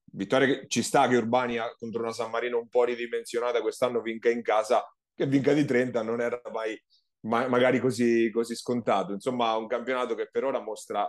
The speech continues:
se, diciamo dalle prime indicazioni, la prima metà alta, se vogliamo, di squadre che puntano ai primi, alle sette posizioni che, eh, fanno restare in Serie C, e la parte bassa dove ci sono forse qualche squadra che veramente è già proiettata in Serie D.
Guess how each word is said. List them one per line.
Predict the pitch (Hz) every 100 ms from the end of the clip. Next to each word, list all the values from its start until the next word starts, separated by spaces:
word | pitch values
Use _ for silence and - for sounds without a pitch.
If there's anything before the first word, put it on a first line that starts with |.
| -
se, | _ 113 -
diciamo | 104 104 131 143
dalle | 127 117
prime | 120 120
indicazioni, | 117 113 113 - 143 139 135 - _ _
la | 190
prima | 104 139 135
metà | 131 135 135
alta, | 139 147 139 139
se | 123
vogliamo, | 113 117 123 127
di | 117
squadre | - 117 120 113
che | 107 110 _ _
puntano | 117 117 110 107
ai | 107
primi, | 104 110 107 - 107
alle | 107
sette | 104 123 -
posizioni | 104 107 107 - 117 110
che, | 101 101 - _ _ _
eh, | 82 85 87 85
fanno | - 117 113
restare | 113 - 117
in | 117
Serie | 113 120
C, | 120 117
e | 113
la | -
parte | 104 101 110
bassa | 113 123 107
dove | 95
ci | 90
sono | 95 98 98 _ - -
forse | - 127 123
qualche | 104 101 104
squadra | - 117 113
che | 104
veramente | 95 98 113 101 92
è |
già | 92
proiettata | - 92 92 - 87
in | 87
Serie | - 87 85
D. | -